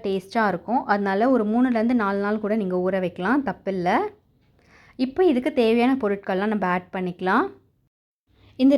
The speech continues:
ரெண்டு கிலோ மாவடுக்கு நூறு கிராம் அளவுக்கு கடுகு எடுத்துக்கலாம். அதை இந்த மாதிரி அளந்துக்கோங்க. ஏதாவது ஒரு கப்புலேயோ இல்லை கிண்ணத்துலேயோ அளந்து இந்த மாதிரி ஒரு தட்டில் கொட்டிக்கோங்க. நெக்ஸ்ட்டு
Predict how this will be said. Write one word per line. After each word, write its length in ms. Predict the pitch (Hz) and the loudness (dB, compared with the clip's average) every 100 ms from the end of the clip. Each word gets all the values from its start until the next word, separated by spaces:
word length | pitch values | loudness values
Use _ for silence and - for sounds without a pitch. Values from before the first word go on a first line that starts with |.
| 233 | 4
ரெண்டு 180 | 262 302 | 4 2
கிலோ 140 | 294 330 254 | 2 2 2
மாவடுக்கு 500 | 233 254 233 185 285 349 247 | 2 2 0 -2 -2 2 4
நூறு 260 | 269 320 254 | 4 2 2
கிராம் 200 | 262 302 | 2 2
அளவுக்கு 320 | 208 185 196 269 220 | 0 -2 -4 -4 -2
கடுகு 280 | 202 247 220 | 0 0 0
எடுத்துக்கலாம். 540 | 175 - 175 185 277 427 - _ _ _ _ _ _ _ _ _ - | -2 -8 -8 -4 -4 -4 -10 _ _ _ _ _ _ _ _ _ -6
அதை 160 | 214 262 | 0 2
இந்த 100 | 247 233 | 2 2
மாதிரி 200 | 214 226 320 | 2 0 0
அளந்துக்கோங்க. 500 | 196 247 269 220 190 240 | 2 2 0 0 -2 0
ஏதாவது 240 | 220 220 247 | 0 2 0
ஒரு 80 | 220 - | 0 -2
கப்புலேயோ 480 | 190 - 226 190 247 | -6 -6 -6 -2 0
இல்லை 100 | 277 269 | 0 -2
கிண்ணத்துலேயோ 480 | 220 220 208 208 269 | -4 -4 -4 -4 -2
அளந்து 340 | 190 202 202 277 453 - - _ - | -2 -2 0 0 -2 -14 -20 _ -6
இந்த 100 | 208 | -2
மாதிரி 220 | 208 240 247 | 0 2 2
ஒரு 100 | 202 214 | 2 -2
தட்டில் 340 | 185 208 196 185 | -4 -4 -4 -4
கொட்டிக்கோங்க. 520 | 175 190 190 180 180 285 453 - - - - - - - - - - - - - - - - - - - - - - - - 233 | -8 -10 -8 -6 -2 -2 -4 -10 -20 -20 -20 -20 -20 -20 -20 -20 -20 -20 -20 -20 -20 -20 -20 -20 -20 -20 -20 -20 -20 -20 -8 -2
நெக்ஸ்ட்டு 300 | 247 - 427 | -2 2 0